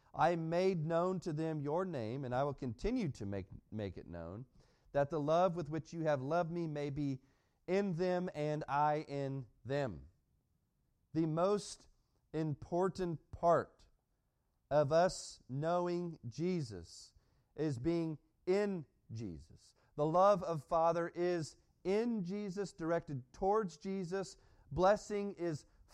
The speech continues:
for Jesus. Glory is in Jesus and for Jesus. And if he is saying that we are in him, then we're included in those good things that are his. In fact,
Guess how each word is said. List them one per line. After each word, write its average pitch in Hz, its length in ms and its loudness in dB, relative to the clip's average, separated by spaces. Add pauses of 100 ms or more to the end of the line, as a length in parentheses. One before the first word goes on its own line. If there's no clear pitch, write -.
(120)
for 202 480 2 (380)
Jesus. 190 600 -2
Glory 202 580 2
is 170 380 -2
in 208 300 0
Jesus 196 600 -6
and 151 300 -4 (320)
for 202 560 2
Jesus. 185 580 -4
And 170 140 -2
if 170 140 -4
he 226 140 -6
is 208 140 -4
saying 196 240 -2
that 151 120 -4
we 190 240 -4
are 185 260 4 (100)
in 240 320 2
him, 147 340 -4 (340)
then 180 200 0
we're 208 160 2
included 202 640 -2
in 175 160 -4
those 175 220 0
good 202 380 2
things 160 400 -2 (300)
that 170 120 6
are 196 140 6
his. 208 280 6 (2000)
In 185 180 2
fact, 202 420 2